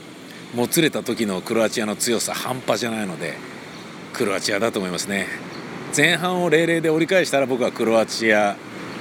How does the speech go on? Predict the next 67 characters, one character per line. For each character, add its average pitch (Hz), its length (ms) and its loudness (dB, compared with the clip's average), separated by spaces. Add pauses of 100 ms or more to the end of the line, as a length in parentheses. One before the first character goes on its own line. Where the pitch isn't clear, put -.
(140)
七 131 220 4
三 135 180 0
で 135 60 4
勝 131 180 2
つ 120 60 -2
ん - 20 -2
じ 98 80 2
ゃ - 20 2
な 98 80 4
い 98 60 2
か 87 100 -2
な 85 120 -4
っ - 20 -4
て 76 200 -8
い 78 80 -2
う、 78 40 -6 (600)
そ 117 100 0
う 117 80 6
い 113 340 4
う 104 40 -4 (500)
予 101 80 4
測 101 260 -2
を 92 40 0
立 95 180 -2
て 90 120 0
て 87 60 -4
お 82 60 -2
り 80 80 -2
ま 76 100 -6
す。 - 260 -4 (1600)
え 104 220 2
ー、 107 40 0
も 123 160 0
う 107 40 -2
す 131 140 -2
ぐ 123 120 2
ね、 135 960 0
大 131 180 2
好 - 100 -4
き 127 120 -4
な、 113 200 -2 (1040)
あ 110 200 -4
の、 113 220 -2
ワ 120 80 4
ー - 20 4
ル 120 60 0
ド 120 80 0
カ 120 80 2
ッ 117 40 2
プ 107 200 -6
が 110 80 0
終 107 100 2
わ 131 80 2
っ - 20 -2
て 127 120 -4
し 135 100 -2
ま 131 160 0
う 127 40 -2
の 117 100 -2
は 104 60 -4
残 113 220 -2
念 180 160 0
で 147 80 0
す - 120 -4
け 110 80 -2
れ 101 80 -2
ど、 113 280 0